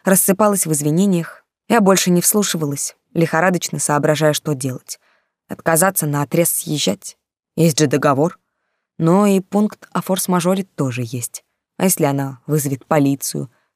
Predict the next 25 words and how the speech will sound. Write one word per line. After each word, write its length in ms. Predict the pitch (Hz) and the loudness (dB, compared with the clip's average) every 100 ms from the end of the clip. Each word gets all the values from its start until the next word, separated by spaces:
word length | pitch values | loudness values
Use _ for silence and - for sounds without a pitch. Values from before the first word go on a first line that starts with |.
| _ | _
силой 380 | - - 208 214 | -2 4 4 4
выселит? 520 | 143 131 147 147 - _ _ _ _ - | 2 -4 -6 -10 -12 _ _ _ _ -8
Свекр 440 | - 175 180 - | 0 2 2 0
ведь 200 | 165 - | -4 0
не 160 | 160 165 | 2 4
замедлит 540 | 165 151 165 180 151 | 4 2 0 -2 -6
сообщить 420 | - 143 - 156 - | -2 -2 -2 -6 -4
о 60 | 156 | -4
скандале 500 | - 151 147 147 139 | 0 0 2 2 0
в 60 | |
суде, 380 | - 139 143 151 _ _ - | -2 -2 0 -2 _ _ -8
еще 220 | 151 165 | 0 2
и 40 | 147 | 2
в 80 | |
красках 420 | - 147 147 151 - | 0 -2 0 -4 -2
все 140 | 151 | 0
распишет. 580 | 147 - 139 - - - _ _ _ - | 0 0 -4 -6 -10 -20 _ _ _ -6
И 60 | |
что 200 | 160 - | -4 -2
тогда? 440 | 151 135 135 139 147 _ _ _ _ _ _ _ _ _ _ _ _ _ _ _ _ - | -2 -2 0 -2 -2 _ _ _ _ _ _ _ _ _ _ _ _ _ _ _ _ -2
Завтра 400 | 175 175 - 165 | 2 0 -2 -4
же 120 | 160 | -4
снять 320 | 175 170 - | 0 0 0
новую 280 | 165 160 156 | 0 2 0
квартиру. 520 | - 156 - 190 | -2 -4 -2 -4